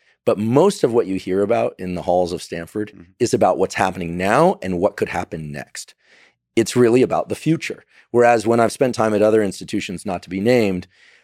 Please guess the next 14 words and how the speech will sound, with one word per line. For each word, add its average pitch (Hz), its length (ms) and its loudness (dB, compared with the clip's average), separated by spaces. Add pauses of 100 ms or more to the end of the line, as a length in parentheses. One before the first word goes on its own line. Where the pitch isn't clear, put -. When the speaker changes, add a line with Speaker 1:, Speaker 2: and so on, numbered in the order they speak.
(440)
Speaker 1:
you 170 200 -2
hear 196 340 2
that, 139 240 2
but 127 120 0
there's 127 180 2
a 117 60 4
lot 127 460 4
of 120 200 0 (260)
kind 127 180 0
of 101 80 2
recycling 110 960 0
and 98 180 -2
regurgitation 101 960 -2
of 92 320 0